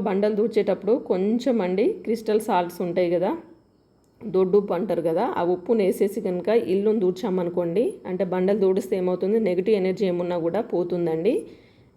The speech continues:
మీరు కూడా వారానికి ఒక్కసారైనా సరే ఇలా క్లీన్ చేసుకోండి. నెక్స్ట్ టిప్ వచ్చేసి చూడండి, ఇలా వీడియోలో చూపిస్తున్నట్టుగా ముడేసేయండి కవర్కి.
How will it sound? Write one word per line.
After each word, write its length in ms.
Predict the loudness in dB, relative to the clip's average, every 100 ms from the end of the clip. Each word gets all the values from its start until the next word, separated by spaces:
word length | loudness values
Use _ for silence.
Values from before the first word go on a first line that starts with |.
| 0
మీరు 140 | 0 2
కూడా 120 | 2 2
వారానికి 360 | 2 2 0 -2
ఒక్కసారైనా 500 | -2 -2 -2 -2 -2 -2
సరే 160 | 0 0
ఇలా 120 | 2 0 0
క్లీన్ 240 | 0 0 2
చేసుకోండి. 440 | 0 0 -2 0 -2 -4 -18 -20 -20 -6
నెక్స్ట్ 200 | -4 -4 -2
టిప్ 180 | -2 0
వచ్చేసి 380 | 0 2 2 0 -2 -4 -18 -20 -20 _ _ _ _ _ _ _ _ _ _ -14 -2
చూడండి, 420 | 2 2 2 0 0 -4 -10
ఇలా 120 | -4 0 4
వీడియోలో 300 | 4 4 2 0
చూపిస్తున్నట్టుగా 800 | -2 -2 0 -2 -2 -4 -2 -2 -4 -14 _ _ _ _ _ _ _ _ _ _ _ _ -20 _ _ 0
ముడేసేయండి 640 | 2 4 4 4 2 4 0 0
కవర్కి. 500 | 0 2 0 0